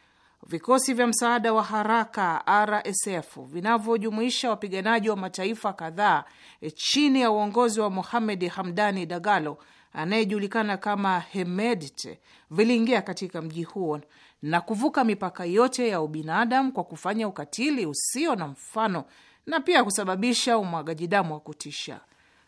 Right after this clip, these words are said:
Ripoti zinasema baada ya kudhibiti kikamilifu mji wa El Fasher, vikosi vya Mohamed Hamdan Dagalo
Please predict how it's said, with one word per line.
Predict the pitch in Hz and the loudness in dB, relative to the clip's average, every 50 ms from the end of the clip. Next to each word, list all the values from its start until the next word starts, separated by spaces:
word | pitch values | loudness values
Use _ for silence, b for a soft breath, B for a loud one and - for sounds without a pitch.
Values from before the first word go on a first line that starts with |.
| b | b
Ripoti | - - 247 262 269 262 302 311 302 302 - 302 254 | -6 0 2 2 2 4 4 2 2 4 2 2 2
zinasema | 214 240 220 202 185 185 - - 254 254 233 190 160 156 143 - | 2 2 2 2 2 2 0 2 4 4 4 4 2 -2 -4 -2
baada | 151 185 233 349 - 415 | 2 2 2 2 2 2
ya | 381 269 220 | 0 0 0
kudhibiti | - 226 214 196 220 202 262 262 - 233 | 0 -2 -2 -2 -2 -2 -2 -2 -2 -4
kikamilifu | 220 196 185 - 254 240 208 180 202 240 - - 190 175 | -4 -4 -2 -2 0 0 0 0 -2 -2 -4 -4 -6 -4
mji | 196 226 226 196 175 | -2 -2 0 0 0
wa | 170 165 160 - - | 0 0 -2 -6 -8
El | 160 196 233 262 254 | -4 -4 -2 -2 -4
Fasher, | 233 - 185 165 - - - 214 185 139 139 - B B B B B B B _ | -6 -8 -10 -10 -10 -8 -6 -4 -4 -4 -6 -8 B B B B B B B _
vikosi | 147 156 151 - 208 214 208 - - 190 | -10 -10 -4 -2 -2 0 0 -2 -4 -4
vya | 170 175 175 165 | -4 -2 -4 -4
Mohamed | 160 170 165 - 233 247 247 240 233 196 214 | -4 -6 -2 0 2 2 4 2 2 0 -2
Hamdan | - - 202 196 185 175 202 185 175 160 | -4 -4 -6 -6 -4 -4 -4 -4 -4 -4
Dagalo | 165 160 156 202 214 220 208 196 196 | -6 -6 -2 0 0 0 0 -2 -6